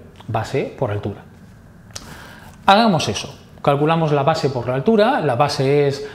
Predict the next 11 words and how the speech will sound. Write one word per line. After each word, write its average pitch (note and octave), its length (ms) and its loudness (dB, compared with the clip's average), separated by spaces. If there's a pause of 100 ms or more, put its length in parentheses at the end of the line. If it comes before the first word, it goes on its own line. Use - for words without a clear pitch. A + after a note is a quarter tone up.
eh, A#2+ 160 -2
raíz B2 260 0
de A#2+ 80 -2
dos A#2 220 -2
más A2+ 180 -6
uno, G#3+ 340 0
la A#2+ 140 -4
distancia B2 460 -4
entre A2 160 -6
los G#2+ 180 -6
extremos, E3+ 540 -4